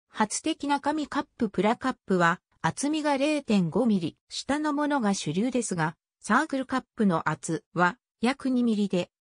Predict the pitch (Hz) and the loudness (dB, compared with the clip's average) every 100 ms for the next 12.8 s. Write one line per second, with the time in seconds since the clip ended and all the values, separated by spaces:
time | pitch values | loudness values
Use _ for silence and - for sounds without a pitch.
0 | _ - 214 302 277 269 269 165 - 160 | _ -2 -2 0 0 0 0 0 -2 0
1 | 208 233 - 196 202 214 180 - _ _ | 2 2 2 0 0 0 -2 -4 _ _
2 | _ _ - 196 214 285 269 233 226 - | _ _ -6 2 2 2 2 2 0 -2
3 | 165 - _ - 220 311 254 196 269 277 | -6 -6 _ -4 0 0 2 2 0 0
4 | 302 277 233 202 180 156 151 170 240 233 | 0 2 2 2 2 0 0 0 2 2
5 | 226 214 185 208 170 180 339 _ _ _ | 2 2 0 0 0 -2 -4 _ _ _
6 | _ - 214 277 302 262 185 165 170 - | _ -2 0 0 -2 -2 0 2 0 -4
7 | - 240 294 208 175 170 _ - 160 269 | -2 0 2 2 0 -2 _ -2 0 0
8 | - 311 262 226 175 165 - 175 214 - | 0 0 2 2 2 -2 -2 -2 -2 -6
9 | - _ _ - 185 233 - 196 185 - | -10 _ _ 0 2 2 0 0 -2 -6
10 | 143 - _ _ _ - 226 240 233 220 | -12 -14 _ _ _ -2 2 2 2 2
11 | 214 196 220 214 _ _ 285 330 320 254 | 2 4 2 0 _ _ -2 0 2 2
12 | 240 233 170 170 _ _ - 202 | 2 2 0 -2 _ _ -4 -4